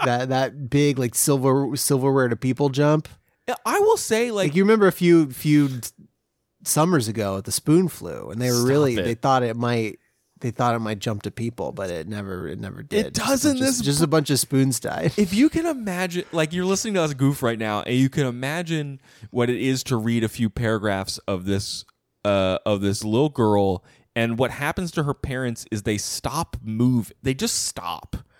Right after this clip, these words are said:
Speaker 2: Like, the verb, the most explicit ex-, description you get of what happened to them is that they kinda go,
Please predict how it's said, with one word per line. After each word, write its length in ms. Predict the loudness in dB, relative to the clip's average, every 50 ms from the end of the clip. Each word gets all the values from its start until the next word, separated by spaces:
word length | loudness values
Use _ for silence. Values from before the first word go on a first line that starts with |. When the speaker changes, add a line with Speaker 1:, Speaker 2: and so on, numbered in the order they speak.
| _ -4
Speaker 2:
Like, 180 | -4 -4 -2 0
the 80 | -2 -2
verb, 420 | 0 2 2 2 2 2 0 -2
the 100 | -4 -4
most 440 | -2 0 0 0 0 -2 -4 -12 -16 -14
explicit 580 | -12 -8 -8 -8 -4 -2 -2 -2 0 -2 -4 -6 -8
ex-, 180 | -12 -14 -14 _ _
description 520 | -8 -8 -4 -2 -4 -4 -2 -4 -4 -2 0
you 80 | -2 0
get 240 | 0 0 -2 -2 -2
of 120 | -2 -2
what 140 | -2 -2 -2
happened 320 | -4 -6 -6 -6 -6 -6 -4
to 60 | -4
them 160 | -4 -4 -4
is 80 | -4 -4
that 140 | -4 -4 -4
they 100 | -6 -6
kinda 420 | -6 -8 -8 -6 -4 -2 -2 -2 0
go, 400 | 2 2 2 2 2 0 -4